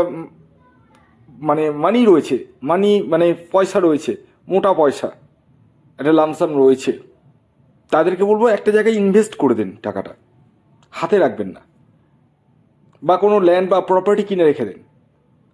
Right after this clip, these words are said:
হাতে রাখবেন না। কারণ টুয়েলভ হাউস মানেই কিন্তু খরচার জায়গাটা দেখায়, মানে হাতে যে অর্থটা আছে সেই অর্থ কিন্তু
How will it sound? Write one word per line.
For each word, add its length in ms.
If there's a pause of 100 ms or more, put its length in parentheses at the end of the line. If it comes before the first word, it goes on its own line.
হাতে 340
রাখবেন 320
না। 60 (600)
কারণ 240 (520)
টুয়েলভ 340
হাউস 180 (240)
মানেই 340
কিন্তু 260 (540)
খরচার 380 (100)
জায়গাটা 360
দেখায়, 260 (800)
মানে 160 (560)
হাতে 300 (100)
যে 60 (120)
অর্থটা 480
আছে 200 (360)
সেই 180 (120)
অর্থ 140 (120)
কিন্তু 220